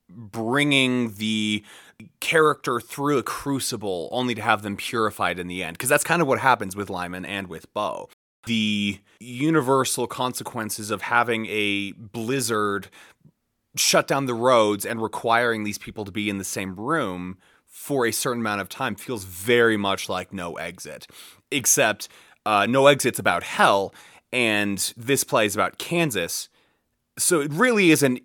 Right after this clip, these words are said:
equal comparison, I think. I, I think that's one-to-one there. Um, but, but you're right. It, it does feel like Bo, it has to be taken through a journey. And I would like to, if I may, just point out the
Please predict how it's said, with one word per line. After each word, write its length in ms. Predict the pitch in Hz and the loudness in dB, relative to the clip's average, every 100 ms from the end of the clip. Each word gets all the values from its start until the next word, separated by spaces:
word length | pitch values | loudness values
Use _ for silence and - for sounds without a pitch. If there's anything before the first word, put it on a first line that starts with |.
| _ 160 | _ 0
equal 380 | 160 - 123 - | 0 2 0 0
comparison, 680 | 113 101 113 95 - 92 87 | -4 2 2 4 0 -4 -6
I 120 | 85 | -6
think. 340 | - 71 - | -8 -10 -4
I, 180 | 101 107 | -2 -2
I 40 | |
think 160 | 107 120 | -2 -2
that's 160 | 110 117 | -4 -2
one-to-one 600 | 107 98 98 110 90 87 | -4 -4 -4 -4 -4 -6
there. 260 | 73 58 - - - - | -8 -10 -20 -20 -6 4
Um, 380 | 120 101 90 - _ _ _ _ - - | 6 6 0 -6 _ _ _ _ -20 0
but, 220 | 113 165 156 | 8 8 10
but 140 | 185 | 8
you're 140 | 180 | 10
right. 200 | 185 151 | 10 10
It, 160 | 123 120 151 | 8 2 2
it 100 | 135 | 6
does 240 | 170 170 | 4 4
feel 220 | - 160 | -2 -2
like 300 | 123 120 104 | 0 0 0
Bo, 280 | 110 110 110 | 0 2 0
it 240 | 113 110 | -4 -4
has 300 | - 151 151 | 0 2 2
to 80 | - | 0
be 100 | 135 | -12
taken 300 | - 110 104 | -8 -8 -8
through 200 | 98 92 | -10 -12
a 40 | 92 | -12
journey. 500 | 90 78 65 50 - - - _ | -12 -14 -14 -18 -20 -20 -20 _
And 260 | 117 110 107 _ | -2 -2 -2 _
I 120 | 120 120 | 2 2
would 180 | 117 | 0
like 320 | 113 135 127 - | 6 8 8 2
to, 580 | - 117 110 107 107 101 | 0 2 4 4 2 0
if 320 | 117 123 - | -4 -4 0
I 160 | 107 101 | 2 2
may, 400 | 98 98 92 95 | 0 0 0 -2
just 400 | 104 135 117 - | -4 -2 -2 -4
point 260 | 123 110 | -6 -4
out 280 | 101 95 92 | -2 -2 -4
the 180 | 104 | -10